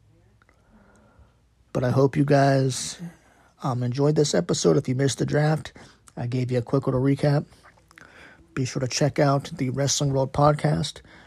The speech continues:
and all the podcasts I listed in the beginning of this episode. Again, you could find them on Spotify,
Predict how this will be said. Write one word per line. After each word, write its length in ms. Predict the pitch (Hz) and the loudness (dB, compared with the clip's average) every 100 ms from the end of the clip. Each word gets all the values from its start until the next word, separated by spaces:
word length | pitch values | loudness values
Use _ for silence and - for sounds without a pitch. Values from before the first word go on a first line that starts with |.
| - | -10
and 140 | 127 123 | -4 -2
all 120 | 127 | 0
the 140 | 131 | -2
podcasts 720 | 120 - 139 143 - 135 - | -2 -2 -2 -2 -2 -2 -2
I 120 | - | -2
listed 600 | 127 131 143 - 151 151 - - _ _ | -2 0 -2 0 0 0 -4 -18 _ _
in 100 | 180 | -6
the 100 | 127 | -4
beginning 360 | 120 127 131 127 | -2 -2 -2 -2
of 80 | 127 | -2
this 200 | 127 - | -2 -4
episode. 560 | - 151 156 147 156 - - - - | -4 -4 -2 -2 -2 -8 -20 -16 -6
Again, 600 | 127 123 135 143 156 - _ - - - - _ | -4 0 0 0 -2 -4 _ -20 -20 -20 -20 _
you 100 | 127 | -8
could 160 | 120 131 | -6 -6
find 340 | - 131 131 | -4 -4 -4
them 160 | 127 127 | -4 -4
on 200 | 131 123 | -6 -6
Spotify, 800 | - - 139 135 139 135 151 | -6 -4 -2 -2 -4 -2 -2